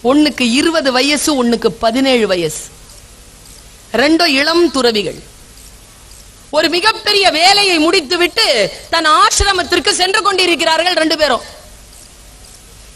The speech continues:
சாயந்தரம் ஆறு மணிக்கு மேல போனா ஆசிரமத்துக்குள்ள நுழைய முடியாது.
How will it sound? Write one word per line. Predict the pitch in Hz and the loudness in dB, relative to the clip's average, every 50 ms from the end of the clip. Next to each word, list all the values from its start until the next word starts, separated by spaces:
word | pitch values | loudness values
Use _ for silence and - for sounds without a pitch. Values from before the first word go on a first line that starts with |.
| - - - | -4 -2 0
சாயந்தரம் | 311 320 339 381 403 392 370 370 330 285 285 311 | 2 2 2 2 2 0 2 2 2 4 4 4
ஆறு | 349 370 370 | 4 4 2
மணிக்கு | 339 349 349 381 370 - 359 | 2 0 0 -2 -2 -2 0
மேல | 330 302 311 320 330 349 349 359 370 392 403 440 - - - - - - - - - - - - | 0 2 2 2 2 2 2 0 0 0 0 -2 -4 -10 -16 -18 -20 -20 -20 -20 -20 -20 -12 -2
போனா | 277 302 330 339 339 330 330 359 381 381 349 - - - - - - - - - - - - - - - | 2 2 2 4 4 2 2 2 2 2 0 -2 -6 -16 -18 -20 -20 -20 -20 -20 -20 -20 -20 -20 -16 -8
ஆசிரமத்துக்குள்ள | - 240 294 359 381 - - 370 370 359 302 330 302 320 349 359 | -2 0 2 2 2 2 0 0 0 -2 -2 -4 -2 0 0 0
நுழைய | 339 320 311 320 339 349 359 349 | 0 2 2 2 2 2 2 0
முடியாது. | 320 302 285 269 262 240 220 196 196 - | 0 -2 -2 -2 -2 -4 -4 -4 -8 -10